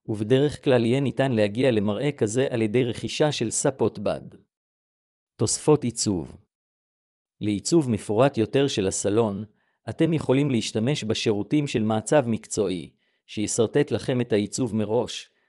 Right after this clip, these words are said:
ייפגש איתכם וישים איתכם דגש על כלל הדברים והפרטים הקטנים שתוכלו לשלב בסלון שלכם.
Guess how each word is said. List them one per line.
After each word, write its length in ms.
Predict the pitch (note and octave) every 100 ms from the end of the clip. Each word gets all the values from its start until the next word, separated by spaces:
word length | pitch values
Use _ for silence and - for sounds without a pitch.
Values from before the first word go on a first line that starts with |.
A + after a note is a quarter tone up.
| _ -
ייפגש 500 | G#2+ A2 A#2 D#3 B2+
איתכם 320 | - B2 B2+
וישים 360 | A2+ A2 D#3 D3+
איתכם 340 | - C#3 B2+ A2
דגש 360 | G#2 C#3 C#3
על 100 | B2
כלל 260 | - C3 C3
הדברים 420 | G2+ A2+ A#2 D3+
והפרטים 580 | C3+ A2 - A2 - D3
הקטנים 480 | C#3 - A2+ C3+ D3+
שתוכלו 480 | - - A#2+ D3+ D#3
לשלב 520 | C#3 - A2 B2 A#2+
בסלון 480 | A2+ - A#2 A2 G#2
שלכם. 600 | - F#2+ F2+ - B1